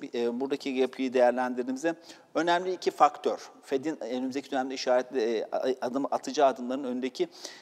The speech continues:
en büyük göstergelerden birisi olması beklenir. Getiri eğrisi tarafında iki yıllık, on yıllık tahvil arası hep arada sırada bakıyoruz onu hatırlarsanız. E, o grafiğin resesyonla ilişkilendirilen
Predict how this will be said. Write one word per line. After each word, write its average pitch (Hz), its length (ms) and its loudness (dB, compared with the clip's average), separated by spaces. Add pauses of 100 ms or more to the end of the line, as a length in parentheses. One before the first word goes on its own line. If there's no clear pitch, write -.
(180)
en 160 160 0
büyük 165 140 -6
göstergelerden 147 840 4
birisi 139 240 -2
olması 123 400 -2
beklenir. 139 380 -4 (500)
Getiri 202 280 6
eğrisi 220 260 8
tarafında 190 380 6
iki - 280 0
yıllık, 190 240 6
on 180 120 4
yıllık 175 240 -2
tahvil 165 280 -4
arası 151 220 2
hep 151 140 0
arada 139 280 4
sırada 143 380 2
bakıyoruz 135 400 0
onu 120 160 -4
hatırlarsanız. 120 680 0 (420)
E, 131 220 6 (480)
o 196 360 8
grafiğin 185 500 2 (720)
resesyonla 196 680 2
ilişkilendirilen 165 920 2